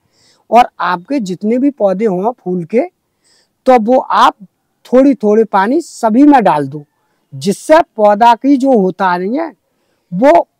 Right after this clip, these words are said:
फूल में कमेंट होना चालू हो जाता है। और ये तजर्बा हमने बड़ी अच्छी तरह से करके देखा है, इसीलिए हम आपको वीडियो में दिखा रहे हैं। तो आप अगर चाहोगे तो इस चीज़ का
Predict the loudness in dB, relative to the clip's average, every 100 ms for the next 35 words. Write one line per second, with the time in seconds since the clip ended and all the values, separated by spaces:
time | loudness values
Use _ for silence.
0 | _ -2 2 4 4 2 0 -2 -2 2
1 | 2 2 2 0 0 0 0 0 -2 -4
2 | -8 -10 -10 -12 _ _ _ _ 2 2
3 | 2 -2 0 -2 0 0 0 -2 -4 -4
4 | -6 -8 -16 -12 -6 -2 -2 -4 -4 -4
5 | -4 -6 -6 -6 -4 -4 -4 _ -18 -8
6 | -4 -2 0 0 0 -4 -6 -8 -6 -8
7 | -6 -8 -8 -10 -12 -10 -8 -8 -10 _
8 | _ _ _ -6 -6 -4 0 0 0 -2
9 | -2 -2 -4 -2 -4 -4 -4 -4 -8 -10
10 | -8